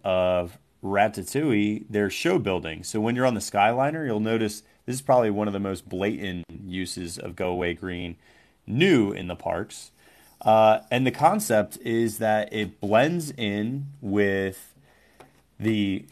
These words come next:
kind of just, like, natural forestry, you know, green background. Like, it's just, it's almost, it's called Go Away Green 'cause they don't want you focusing on it or paying attention. It's very neutral. It's very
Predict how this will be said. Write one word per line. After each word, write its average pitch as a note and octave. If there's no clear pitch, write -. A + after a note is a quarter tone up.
kind D#3
of C3+
just, G#2+
like, G2+
natural G#2
forestry, G2+
you G#2+
know, F2+
green G#2+
background. G2+
Like, F#2+
it's -
just, C3+
it's -
almost, F#3+
it's -
called F3
Go C#3+
Away D3
Green B2+
'cause A#2
they G#2+
don't C3
want B2
you G#2+
focusing B2
on G#2
it G2+
or F#2
paying A2
attention. G2
It's -
very B2+
neutral. A#2
It's -
very B2+